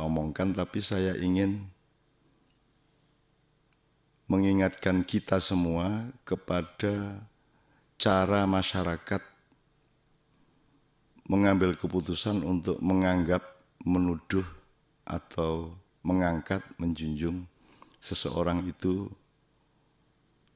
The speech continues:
musyrik, seseorang itu penganut bid'ah, seseorang itu klenik, mistik, atau seseorang itu bukan hanya muslim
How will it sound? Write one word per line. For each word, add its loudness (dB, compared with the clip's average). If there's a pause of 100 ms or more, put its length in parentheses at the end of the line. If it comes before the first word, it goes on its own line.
(300)
musyrik, 4
seseorang -6
itu -8 (960)
penganut 0
bid'ah, -2
seseorang -8
itu -14 (1500)
klenik, 4
mistik, 0 (1040)
atau 0 (140)
seseorang 0
itu -6 (340)
bukan 2
hanya 4
muslim -4